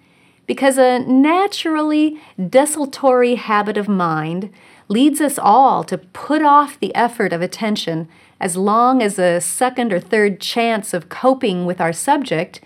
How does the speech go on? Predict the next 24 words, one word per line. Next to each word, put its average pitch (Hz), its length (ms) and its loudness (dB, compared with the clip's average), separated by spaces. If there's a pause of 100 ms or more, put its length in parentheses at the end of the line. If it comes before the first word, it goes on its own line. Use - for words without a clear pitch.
(120)
is 180 220 -6
to 240 100 -6
be 226 160 -2
hoped 254 320 -4
for." - 460 -12 (800)
A 185 60 -4
Philosophy 202 640 0
of 170 80 0
Education, 175 840 -4 (240)
page 202 260 0
one 190 260 -2
hundred 160 280 -4
seventy-one. 156 920 -6 (1080)
Not 226 480 2 (100)
repeating 233 640 -4
yourself, 156 680 -8 (420)
whether 208 540 2 (240)
in 208 160 2
giving 196 280 2
instructions 254 1040 0
or 196 220 0
in 180 200 -4
reading 220 340 -2
aloud, 170 720 -6